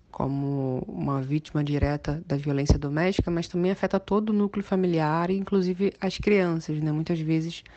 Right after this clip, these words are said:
é, fruto desse casamento, né? E aí,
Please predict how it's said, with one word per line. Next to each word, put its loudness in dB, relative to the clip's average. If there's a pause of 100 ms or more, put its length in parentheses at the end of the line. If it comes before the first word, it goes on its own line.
(560)
é, 0
fruto 0
desse 0
casamento, -2 (140)
né? -4 (840)
E 4
aí, 4